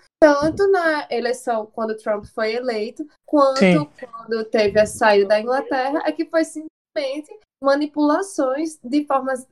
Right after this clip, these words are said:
Speaker 1: foi exatamente isso que você falou, era, é, quase que personalizada a fake news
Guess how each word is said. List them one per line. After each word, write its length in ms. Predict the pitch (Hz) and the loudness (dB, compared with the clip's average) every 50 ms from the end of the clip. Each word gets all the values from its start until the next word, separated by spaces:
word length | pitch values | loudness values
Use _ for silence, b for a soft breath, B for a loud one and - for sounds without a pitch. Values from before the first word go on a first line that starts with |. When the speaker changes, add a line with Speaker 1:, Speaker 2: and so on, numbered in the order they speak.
| 233 226 - | -16 -12 -4
Speaker 1:
foi 180 | - 277 262 254 - | 0 0 0 2 2
exatamente 760 | 254 302 320 302 302 277 285 294 330 311 311 285 294 285 285 | 0 0 0 2 0 0 0 0 -2 -4 -4 -6 -10 -12 -12
isso 160 | 269 262 - - | -14 -12 -12 -12
que 80 | 277 | -10
você 240 | - 269 269 277 269 | -8 -6 -4 -4 -4
falou, 480 | 277 - 277 294 330 330 277 208 - b b b b - | -4 -2 -2 -2 0 0 0 0 -2 b b b b -2
era, 540 | - 220 220 226 226 226 233 226 226 220 220 _ _ - | 2 4 4 4 2 0 -2 -4 -4 -6 -12 _ _ -6
é, 380 | 214 202 196 196 190 185 185 - _ | -6 -4 -4 -4 -6 -6 -10 -10 _
quase 380 | - 254 247 269 320 330 330 480 494 494 _ - | -2 0 2 2 0 -2 -4 -8 -12 -12 _ -4
que 360 | 330 311 294 285 254 - - - - 202 - _ _ _ _ | -2 -2 -2 -2 -6 -10 -18 -18 -18 -18 -18 _ _ _ _
personalizada 1300 | - 247 240 302 302 - 415 427 415 415 403 403 415 403 370 - 220 214 190 175 180 185 196 254 311 - - | 2 4 4 2 2 -2 -4 -4 -4 -4 -4 -2 0 0 0 0 -2 -4 -4 -4 -4 -4 -2 -2 -4 -2 -4
a 120 | - 254 240 | -4 -6 -6
fake 400 | - - 254 247 247 - 294 294 | -4 -4 -6 -6 -6 -6 -6 -6
news 380 | 254 220 202 196 233 - - | -6 -6 -6 -6 -6 -8 -10